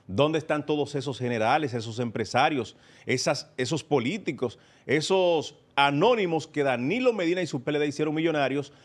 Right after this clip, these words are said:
y ahora a muchas de las mesas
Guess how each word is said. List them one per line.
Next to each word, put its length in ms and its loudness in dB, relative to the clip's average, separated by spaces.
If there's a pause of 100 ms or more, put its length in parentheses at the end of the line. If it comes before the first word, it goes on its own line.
(140)
y 160 4
ahora 520 4
a 180 2
muchas 540 -2
de 80 0
las 200 -2
mesas 520 -2